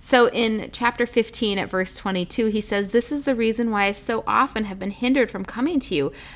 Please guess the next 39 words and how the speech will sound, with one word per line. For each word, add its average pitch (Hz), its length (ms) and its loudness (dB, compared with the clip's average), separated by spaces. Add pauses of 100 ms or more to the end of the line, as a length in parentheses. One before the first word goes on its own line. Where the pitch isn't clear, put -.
(140)
But 180 100 4
now, 269 360 4
since 240 240 -2
I 254 80 2
no 240 200 4
longer 285 320 2
have 226 120 -6
any 220 200 0
room 208 200 0
for 196 160 -2
work 196 280 -2
in 294 60 2
these 202 220 2
regions, 160 500 -2 (340)
and 233 140 2
since 269 180 2
I 269 100 6
have 214 140 2
longed 247 380 4
for 233 160 0
many 247 360 4
years 185 240 4
to 220 100 -10
come 175 240 -4
to - 120 -6
you, 233 220 2 (260)
I - 100 2
hope 285 280 0
to 339 100 -4
see 247 220 0
you 233 120 4
in 208 120 2
passing 254 600 2
as 196 160 -4
I 208 80 0
go 220 180 0
by 165 320 -2
to 214 140 -8
Spain, 262 760 0